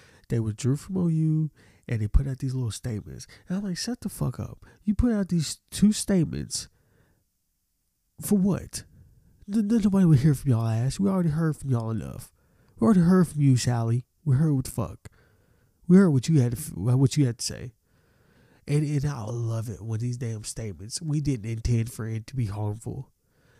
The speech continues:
What the hell do you mean you didn't intend for him to be harmful? You're on the video with blackface saying, "I'm a," uh, you, I, whoo, boy, I don't understand.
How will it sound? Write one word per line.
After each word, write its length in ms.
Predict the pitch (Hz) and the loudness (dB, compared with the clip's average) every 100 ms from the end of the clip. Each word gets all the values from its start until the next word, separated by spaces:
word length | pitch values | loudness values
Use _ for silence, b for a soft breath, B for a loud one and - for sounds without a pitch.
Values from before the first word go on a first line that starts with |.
| _ - | _ -2
What 240 | 240 - | -2 0
the 60 | 180 | 0
hell 260 | 156 196 | 2 2
do 100 | 170 | 4
you 120 | 156 | 4
mean 200 | 147 180 | 4 4
you 60 | 170 | 2
didn't 220 | 151 147 | 0 -2
intend 340 | 123 - 139 131 | -6 -2 -2 0
for 100 | 127 | -4
him 120 | 120 | -4
to 120 | 123 | -4
be 120 | 120 | 0
harmful? 360 | 110 120 117 - | 0 0 -2 -4
You're 220 | 143 196 | 0 0
on 80 | 196 | 0
the 60 | |
video 600 | 135 143 196 147 120 117 123 B B B | 2 2 4 4 2 0 -8 B B B
with 200 | 135 123 | 4 6
blackface 640 | 131 156 185 - 113 110 - B B | 4 2 0 -4 -2 -2 -4 B B
saying, 360 | - 151 143 139 | 0 2 4 4
"I'm 160 | 139 | 2
a," 140 | 131 - - | 0 -4 -10
uh, 80 | 85 - _ | -16 -16 _
you, 260 | 147 180 - _ | -4 -2 -2 _
I, 240 | 147 156 123 - - - - | -8 -8 -8 -4 -2 -2 -2
whoo, 380 | 320 359 302 | 0 2 2
boy, 180 | 156 127 | 0 -2
I 260 | 107 110 110 | -4 -4 -4
don't 180 | 110 87 | -4 -4
understand. 680 | 127 - 269 302 254 202 | -6 -6 -4 -2 -2 -6